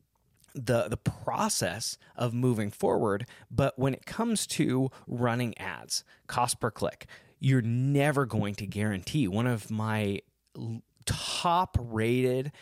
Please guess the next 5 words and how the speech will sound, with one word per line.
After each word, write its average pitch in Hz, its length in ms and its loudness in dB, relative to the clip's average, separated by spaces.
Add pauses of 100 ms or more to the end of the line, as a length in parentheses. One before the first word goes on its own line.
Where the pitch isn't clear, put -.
(200)
contractors 113 920 0
that 101 120 2
I 92 80 2
refer 95 800 0 (260)
for 113 640 2